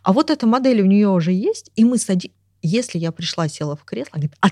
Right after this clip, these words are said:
ты видела вот эту новую модель? А вот это? А вот это? А ты мерила? А как тебе колодка?»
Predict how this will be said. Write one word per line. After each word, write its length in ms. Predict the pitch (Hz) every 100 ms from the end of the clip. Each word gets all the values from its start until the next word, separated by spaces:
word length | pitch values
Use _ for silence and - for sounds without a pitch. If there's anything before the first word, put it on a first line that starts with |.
| -
ты 140 | 247 196
видела 540 | - 254 - 359 160
вот 180 | 156 175
эту 140 | 170
новую 320 | 180 165 170
модель? 240 | 170 170 165
А 140 | 165
вот 220 | 156 - 147
это? 220 | 135 -
А 80 | -
вот 200 | 170 -
это? 120 | 160
А 80 | -
ты 140 | - 196
мерила? 380 | 240 311 180
А 40 | 139
как 180 | 170 -
тебе 200 | 165 180
колодка?» 480 | 196 165 147 -